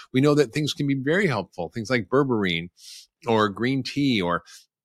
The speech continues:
or other nutrients like lipoic acid or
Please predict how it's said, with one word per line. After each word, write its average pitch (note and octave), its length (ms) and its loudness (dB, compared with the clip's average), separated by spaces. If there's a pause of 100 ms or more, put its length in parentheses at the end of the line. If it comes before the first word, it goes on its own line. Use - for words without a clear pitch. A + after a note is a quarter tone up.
(140)
or A2 220 2
other B2+ 200 2
nutrients A#2+ 460 -2
like G2+ 120 -4
lipoic G#2 460 -4
acid G#2 520 -2
or F2+ 240 -4